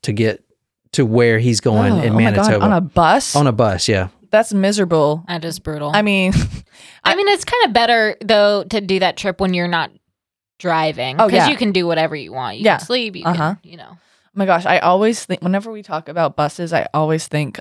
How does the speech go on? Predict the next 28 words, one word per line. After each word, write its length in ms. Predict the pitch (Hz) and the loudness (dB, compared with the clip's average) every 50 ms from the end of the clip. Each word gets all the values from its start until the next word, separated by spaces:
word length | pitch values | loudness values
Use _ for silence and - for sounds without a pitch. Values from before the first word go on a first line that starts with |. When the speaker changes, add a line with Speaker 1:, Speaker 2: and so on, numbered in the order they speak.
| - | -4
Speaker 2:
about, 480 | 156 151 151 143 135 131 139 131 - _ _ - - _ _ _ _ _ _ _ | -2 0 2 2 2 2 2 0 -2 _ _ -20 -20 _ _ _ _ _ _ _
um, 380 | - 120 113 113 117 117 - - - - - | -4 -4 -4 -4 -6 -10 -8 -4 -2 0 0
<laughs> 140 | - 165 160 | -2 -4 -10
Rat 340 | 160 160 151 139 120 - - | -8 -6 -4 -2 -2 -2 -2
Race. 480 | 156 160 175 180 - - - - - _ _ - - - _ _ _ | -2 -2 -2 -2 -4 -6 -8 -8 -10 _ _ -20 -20 -20 _ _ _
And 120 | _ - 190 | _ -6 -2
the 40 | |
Speaker 3:
Yeah. 300 | 190 180 170 170 170 170 170 170 | 0 2 2 2 2 2 2 2
Speaker 2:
scene 60 | 175 | 0
with 80 | 170 170 | -2 -2
the 100 | 180 175 | -4 -4
Lucys. 640 | 175 165 160 160 - - 165 165 170 170 170 _ _ _ _ _ _ _ - _ - | -4 -6 -8 -10 -12 -16 -18 -18 -20 -20 -20 _ _ _ _ _ _ _ -14 _ -2
Speaker 3:
You 100 | 254 277 | 0 4
know 300 | 330 370 427 466 466 466 | 4 4 4 4 4 2
who 480 | - - 415 403 403 392 392 392 349 285 | 4 4 4 6 6 6 6 4 4 2
he 200 | 269 - 302 233 | 0 -2 -4 -2
kinda 400 | - 294 294 285 294 285 269 - | 0 0 0 2 2 2 0 0
looks 360 | - 247 254 262 - - - - | 0 0 -2 -2 -4 -6 -4 -2
like? 380 | 254 247 240 247 240 - - - - _ _ _ - | 0 2 2 2 0 -2 -8 -16 -20 _ _ _ -2
Um, 480 | 226 226 214 202 190 185 185 180 - - _ _ _ _ _ - | 0 2 2 4 2 2 0 0 -4 -10 _ _ _ _ _ -8
Speaker 2:
That 160 | 214 208 - | -8 -8 -6
guy. 280 | 247 247 247 226 185 240 | -4 -4 -2 -2 0 2
Speaker 3:
Mark 220 | 240 240 240 233 | 2 2 2 2
McGrath 380 | 214 233 190 214 208 202 202 - | 0 -2 0 0 0 0 0 -2
from 140 | 214 202 185 | -2 -2 -2
Sugar 260 | - 202 185 185 185 | -2 -2 -2 0 2
Ray. 140 | 170 165 165 | 2 4 4
Speaker 2:
Yeah. 340 | 247 254 226 185 156 135 | 4 4 4 4 2 0